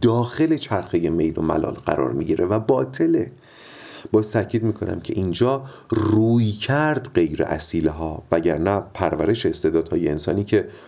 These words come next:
حتماً چیز خوبیه و برای خودشکوفایی لازمه. اه، حالا که بحث به اینجا رسید، من به یک رویکرد غیر اصیل دیگه هم در پرورش استعدادها اشاره کنم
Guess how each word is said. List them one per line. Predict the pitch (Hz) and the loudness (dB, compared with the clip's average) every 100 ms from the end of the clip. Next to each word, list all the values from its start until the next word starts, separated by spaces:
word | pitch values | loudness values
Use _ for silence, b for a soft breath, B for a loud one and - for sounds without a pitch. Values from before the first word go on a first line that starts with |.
| B | B
حتماً | 95 - 143 | -4 0 2
چیز | 175 151 110 | 2 0 -2
خوبیه | 107 90 85 82 80 | -2 -2 0 0 0
و | 73 67 - | -2 -4 -4
برای | - 92 | -2 -2
خودشکوفایی | 90 71 - - 78 - 87 | -2 -2 -4 -8 -8 -4 -2
لازمه. | 107 80 - 113 98 - B B B B B B B B B B - | 0 0 0 -2 -4 -14 B B B B B B B B B B -2
اه، | 151 151 151 147 - - | 0 2 0 0 -4 -6
حالا | 147 202 226 | -2 0 2
که | 233 202 | 2 2
بحث | - 165 165 | 2 -2 0
به | 170 | 0
اینجا | 160 165 | 2 2
رسید، | 156 160 - 208 - - | 2 0 0 -2 -2 -6
من | - 202 214 208 - - | -2 2 2 0 -2 0
به | 165 | 2
یک | 165 208 | 2 0
رویکرد | 208 143 135 131 165 170 165 | 0 2 2 2 0 2 2
غیر | 127 117 107 | 2 2 2
اصیل | 101 - - 151 | 0 -4 -2 -2
دیگه | 117 98 135 | -2 0 0
هم | 139 127 113 | 0 -2 0
در | 104 90 | 0 -2
پرورش | - 87 80 92 110 | -2 -2 2 0 0
استعدادها | 98 - 85 76 - 120 | -2 0 0 2 0 -2
اشاره | 101 - 135 | -2 0 2
کنم | 175 156 127 113 | 2 0 0 -2